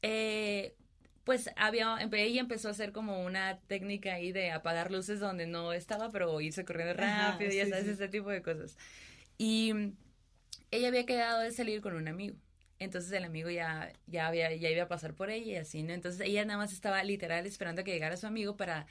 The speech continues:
Speaker 1: apagar rápido las, las luces y
Speaker 2: Ujú.
Speaker 1: salir corriendo. Porque estaba sola y le daba miedo. Ella sabía que le daba miedo, ¿no?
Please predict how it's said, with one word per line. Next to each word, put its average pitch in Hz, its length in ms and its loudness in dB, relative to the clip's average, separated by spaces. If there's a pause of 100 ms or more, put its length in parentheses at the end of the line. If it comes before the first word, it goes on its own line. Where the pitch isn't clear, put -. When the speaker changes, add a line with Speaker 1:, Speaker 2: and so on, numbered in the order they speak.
(200)
Speaker 1:
apagar 175 300 0
rápido 220 280 2
las, 226 240 0
las 196 380 -2
luces 214 300 0
y - 20 0
Speaker 2:
Ujú. 202 80 0
Speaker 1:
salir 165 160 0
corriendo. 160 340 -2 (920)
Porque 185 160 0
estaba 156 260 -2
sola 247 260 -2
y 175 200 -4
le 156 180 -2
daba 151 220 -2
miedo. 190 260 -2
Ella 269 180 0
sabía 240 520 0
que 196 60 -4
le 175 100 0
daba 165 260 -2
miedo, 147 340 -4
¿no? 185 200 -8